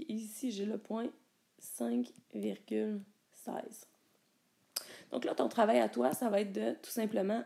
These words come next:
aller, euh, interchanger les coordonnées que t'as trouvées et aller les placer dans... Ça peut être le même plan cartésien si vous voulez. Donc moi, je vais le faire en vert.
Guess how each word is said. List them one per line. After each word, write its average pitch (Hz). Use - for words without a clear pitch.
aller, 196
euh, 185
interchanger 226
les 208
coordonnées 196
que 214
t'as 190
trouvées -
et -
aller 220
les 202
placer 233
dans... 208
Ça 202
peut 247
être 254
le 202
même 202
plan 226
cartésien 208
si 208
vous 180
voulez. 196
Donc -
moi, 101
je 101
vais 104
le -
faire -
en 98
vert. 214